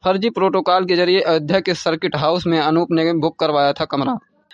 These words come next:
अयोध्या समेत धार्मिक स्थलों की हेलीकॉप्टर यात्रा का काम दिलाने के नाम पर कारोबारी के संपर्क में था अनूप।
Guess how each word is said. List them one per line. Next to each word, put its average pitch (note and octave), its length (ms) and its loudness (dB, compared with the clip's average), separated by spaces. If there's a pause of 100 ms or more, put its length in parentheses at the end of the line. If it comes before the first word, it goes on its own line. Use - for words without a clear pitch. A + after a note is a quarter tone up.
(300)
अयोध्या G#3 340 4
समेत A#3 340 2
धार्मिक G3 540 2
स्थलों G#3+ 400 0
की G#3 340 -2
हेलीकॉप्टर F#3+ 580 2
यात्रा F#3 340 2
का F3+ 140 0
काम F3+ 280 0
दिलाने E3+ 340 2
के E3+ 100 -2
नाम E3+ 240 2
पर E3 140 -2
कारोबारी E3 540 2
के E3 140 -4
संपर्क D#3 380 -2
में D#3 140 2
था D3+ 200 0
अनूप। E3 260 2